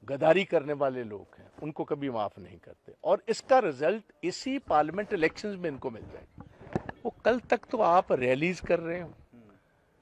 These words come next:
आप कांग्रेस के हक की बात कर रहे हो,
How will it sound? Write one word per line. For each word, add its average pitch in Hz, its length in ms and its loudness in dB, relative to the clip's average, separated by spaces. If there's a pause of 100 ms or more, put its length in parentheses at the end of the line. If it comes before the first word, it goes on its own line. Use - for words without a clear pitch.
(1400)
आप 170 280 6
कांग्रेस 170 460 2
के 175 120 0
हक 139 180 -2 (100)
की 180 120 -10
बात 131 240 0
कर 156 180 -6
रहे 160 200 -6
हो, 160 120 -14